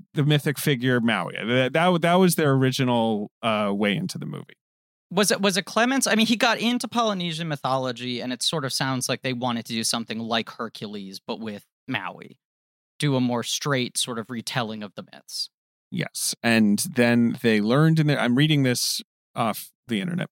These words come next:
Speaker 1: but, uh, they learned in their research that the people of Polynesia stopped making long distance voyages about three thousand years ago. I, I, I don't know, uh, specifically what they were learning here, but you know, right? Like, I guess they, they were like, "Why was there a transition from,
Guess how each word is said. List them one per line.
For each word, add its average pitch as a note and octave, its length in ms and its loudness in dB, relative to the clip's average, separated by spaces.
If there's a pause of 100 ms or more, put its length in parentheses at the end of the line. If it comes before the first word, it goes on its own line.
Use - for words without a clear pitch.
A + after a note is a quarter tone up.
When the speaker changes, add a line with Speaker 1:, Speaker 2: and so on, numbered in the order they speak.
Speaker 1:
but, F2+ 140 -2
uh, F#2 120 2
they G#2+ 160 0
learned A#2+ 400 4
in G#2+ 100 -2
their G#2 120 0
research G2+ 580 0
that G#2+ 200 0
the - 60 -18
people C#3 300 -2
of C3 80 -2
Polynesia C#3+ 640 2 (520)
stopped F3 300 0
making F3+ 300 2
long E3 180 6
distance E3+ 380 2
voyages F3 500 4
about D3 300 2
three D#3+ 280 2
thousand D#3 420 2
years E3+ 220 2
ago. G3+ 320 0
I, A#2+ 300 -2
I, B2 300 0
I B2+ 40 2
don't C3 200 0
know, C3+ 400 2 (680)
uh, B2 520 2
specifically D#3+ 640 2
what D3+ 200 2
they D3+ 100 6
were D3 100 4
learning D3 300 4
here, D3+ 160 6
but D3 140 0
you D#3+ 60 4
know, D#3+ 160 4
right? D#3+ 280 0
Like, D3+ 180 2
I C#3 60 2
guess D3+ 300 2
they, C#3+ 180 2
they C#3+ 180 2
were C#3 120 4
like, C3 200 2
"Why C3+ 200 4
was D3 180 2
there C3 140 2
a C3 40 0
transition B2+ 640 0
from, A2+ 400 -4